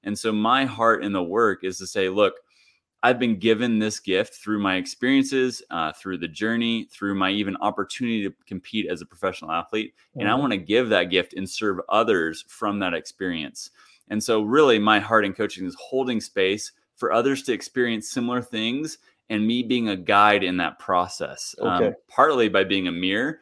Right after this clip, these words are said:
Speaker 1: just to reflect them well, and partly by giving them objective feedback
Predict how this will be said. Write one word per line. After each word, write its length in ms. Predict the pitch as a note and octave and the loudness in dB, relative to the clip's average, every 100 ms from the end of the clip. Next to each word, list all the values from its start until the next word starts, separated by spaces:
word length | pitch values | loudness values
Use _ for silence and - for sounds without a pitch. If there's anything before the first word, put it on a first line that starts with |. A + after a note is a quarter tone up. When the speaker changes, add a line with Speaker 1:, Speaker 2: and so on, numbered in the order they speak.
| _ | _
Speaker 1:
just 160 | G#2 - | -12 -10
to 80 | F2 | -10
reflect 480 | E2+ - G#2 - | -10 -4 -4 -2
them 160 | C#3 C#3 | -4 -2
well, 340 | C3+ D3 E3+ - _ _ - | 0 0 -2 -8 _ _ -4
and 160 | A2+ | -4
partly 320 | - D#3 D#3 | 0 0 2
by 160 | C#3 A#2+ | 2 2
giving 320 | A2 B2 B2 | 4 2 4
them 220 | A2+ G2+ - | 0 0 -2
objective 640 | G2 A#2+ A2 A2+ A2 F#2+ D#2+ | 0 0 2 -2 -2 -6 -6
feedback 720 | - B2+ B2 C3 D3+ - | -6 -4 2 2 2 -4